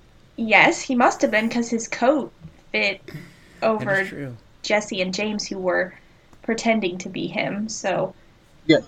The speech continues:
Speaker 3: t-, okay, so Team Rocket sees a man in a trench coat and a fedora with a Hitmonlee seemingly attack and strip him to his underwear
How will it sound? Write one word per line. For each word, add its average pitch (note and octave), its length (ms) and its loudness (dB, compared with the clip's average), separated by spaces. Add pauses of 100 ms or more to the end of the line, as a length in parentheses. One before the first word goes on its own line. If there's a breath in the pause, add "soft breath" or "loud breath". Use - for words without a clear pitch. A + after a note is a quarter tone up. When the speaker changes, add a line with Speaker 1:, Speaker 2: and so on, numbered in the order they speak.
Speaker 3:
t-, - 100 -16 (260)
okay, C3+ 320 8
so D3 140 2
Team A#3 260 0
Rocket C#3+ 380 2
sees C#3 340 0
a B2+ 80 -2
man A#2 480 2
in A2+ 140 -2
a A2 60 0
trench G#2+ 340 -6
coat F#2+ 400 -2
and G#2 100 -6
a G#2 40 -2
fedora F2+ 580 0 (100)
with A2+ 180 -2
a A#2+ 40 0
Hitmonlee F#2 680 -6 (400 soft breath)
seemingly F3+ 560 6
attack C#3 560 2
and C3+ 120 0
strip C#3+ 340 2
him D3+ 180 4
to C#3 160 2
his A#2+ 140 2
underwear G2 760 2